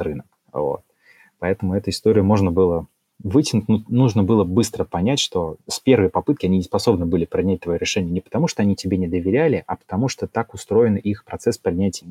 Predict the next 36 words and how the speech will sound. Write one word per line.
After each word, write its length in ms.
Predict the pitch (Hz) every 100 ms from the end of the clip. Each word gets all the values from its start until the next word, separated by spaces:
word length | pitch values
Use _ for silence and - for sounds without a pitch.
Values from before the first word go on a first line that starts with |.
| 82
решения. 520 | 92 101 - 90 71 _ _ _ -
Ну, 80 | 107
вот 160 | 95
по-другому 580 | - 107 117 123 117 87
это 200 | 76 -
работает, 380 | 73 80 71 _ -
нежели 260 | 92 85
чем 240 | - - 85
у 60 |
нас. 300 | 76 69 -
Они 200 | - 104
тоже 300 | 110 147 110
достаточно 520 | 90 95 - 98 - 90
прямолинейные, 880 | 95 101 98 98 117 175 151 - _ _ - - _
но 180 | 110 110
они 480 | 101 117 113 87 - _ _ _ _
те, 140 | - 127
про 140 | 95
кого 260 | - 98 95
с-, 140 | -
точно 340 | 113 98 -
можно 240 | 85 85 85
сказать, 260 | - 87
что 160 | 82 80
они 120 | 85
семь 280 | 82 107 95
раз 280 | 90 80 -
отмеряют 420 | - 123 120 -
и 40 |
только 200 | 73 90 90
один 180 | 87
раз 180 | 76 -
отрежут. 420 | - - - - - _ _ _ _
В 340 | 90 92 87
российской-европейской 1600 | 101 98 - 185 - 98 87 _ - 95 90 87 95 - 101 -
культуре 580 | 92 98 101 185 147 92